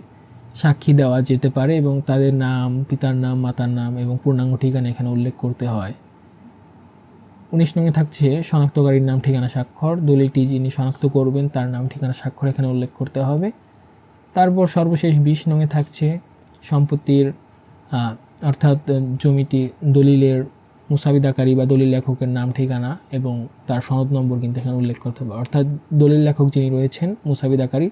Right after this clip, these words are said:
তার নাম, ঠিকানা, স্বাক্ষর, সনদ নং এখানে উল্লেখ করতে হবে এবং দলিলটি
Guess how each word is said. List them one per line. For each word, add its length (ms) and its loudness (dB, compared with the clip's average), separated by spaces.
তার 200 0
নাম, 200 -2
ঠিকানা, 380 -4
স্বাক্ষর, 520 -2
সনদ 360 0
নং 200 0
এখানে 220 -4
উল্লেখ 240 -2
করতে 300 -4
হবে 240 0
এবং 200 0
দলিলটি 460 0